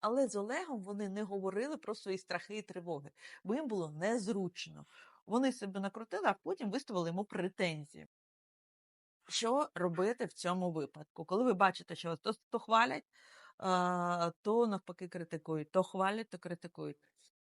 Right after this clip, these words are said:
По-перше, саме про це треба говорити. Коли вас критикують, не йдіть по кожному пункту. Зупиняємось і говоримо: «Так, давайте спокійно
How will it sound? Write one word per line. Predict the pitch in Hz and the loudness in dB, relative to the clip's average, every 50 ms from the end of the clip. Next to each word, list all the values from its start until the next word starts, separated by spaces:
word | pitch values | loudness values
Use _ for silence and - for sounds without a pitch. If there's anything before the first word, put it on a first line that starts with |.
| _ _ - | _ _ -10
По-перше, | 202 180 214 277 262 - - - - _ | -8 0 2 2 0 2 -2 -8 -8 _
саме | - - 220 214 202 202 185 | -8 -2 -2 0 0 0 -2
про | - 185 175 | -4 -6 -8
це | 175 - 196 208 | -6 -4 -4 -4
треба | 202 - 175 165 170 175 165 | -4 -2 -2 -2 0 0 0
говорити. | 151 165 165 156 160 165 165 156 151 - 156 151 | 2 2 0 2 0 0 0 0 -2 -4 -10 -6
Коли | - 165 160 - | 0 2 2 4
вас | 254 208 - | 2 2 -2
критикують, | _ - 190 185 - 190 - 285 339 330 320 | _ -6 -6 -6 -6 -8 -6 -4 -4 -4 -2
не | 220 202 190 | -2 -2 -2
йдіть | 175 190 254 247 | -2 -2 -6 -6
по | - 190 | -6 -12
кожному | - - 190 196 190 202 190 185 180 | -4 -2 -2 -2 -2 -4 -6 -6 -6
пункту. | - - 160 147 143 - 151 - _ - | -8 -12 -14 -14 -12 -14 -16 -16 _ -12
Зупиняємось | 160 160 262 285 285 392 330 285 247 233 240 240 240 254 277 - - - | -2 -2 -2 0 0 -2 2 4 6 6 6 2 -2 -8 -10 -12 -12 -10
і | 214 | -6
говоримо: | 208 202 202 196 185 175 165 - - | -6 -2 2 2 2 2 0 2 4
«Так, | 202 180 - - - _ _ _ _ _ _ - - - _ _ | 4 4 4 0 -16 _ _ _ _ _ _ -20 -20 -20 _ _
давайте | - 196 240 330 440 - 269 - | 4 6 6 6 6 4 -6 -12
спокійно | - - 202 - - - 214 196 180 185 208 247 - | -8 -8 -8 -8 -2 0 2 2 2 2 -2 -4 -6